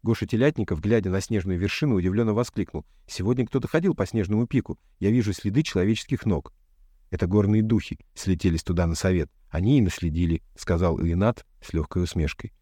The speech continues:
«Не веришь мне? Спроси проводников». «Нет, кроме шуток, вон два человека шли рядом, это те альпинисты, поднимутся раньше нас, конфуз нам всем». «Вы видите трещины», — начал успокаивать парня мастер Брянцев. «До горы еще так далеко, что к ее подножью мы придем не раньше, как через сутки».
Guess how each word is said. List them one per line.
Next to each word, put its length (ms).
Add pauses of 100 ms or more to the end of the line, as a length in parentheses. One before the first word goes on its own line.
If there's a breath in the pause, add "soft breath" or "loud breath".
(220)
«Не 120
веришь 260
мне? 180 (160)
Спроси 300
проводников». 580 (320)
«Нет, 220
кроме 240
шуток, 340
вон 180
два 140
человека 340
шли 220
рядом, 320 (220)
это 180
те 140
альпинисты, 540 (220)
поднимутся 480
раньше 280
нас, 200
конфуз 460
нам 160
всем». 320 (720)
«Вы 120
видите 280
трещины», — 460
начал 260
успокаивать 540
парня 280
мастер 360
Брянцев. 420
«До 100
горы 200
еще 200
так 200
далеко, 380 (260)
что 200
к 60
ее 160
подножью 500
мы 100
придем 280
не 100
раньше, 320
как 140
через 260
сутки». 420